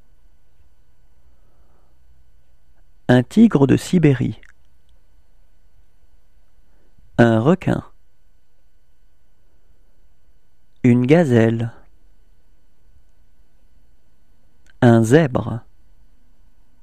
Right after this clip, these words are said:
Un léopard des neiges. Un éléphant de mer.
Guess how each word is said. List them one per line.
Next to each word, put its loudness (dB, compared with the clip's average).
Un 2
léopard 0
des 2
neiges. -4
Un 2
éléphant 0
de 2
mer. -6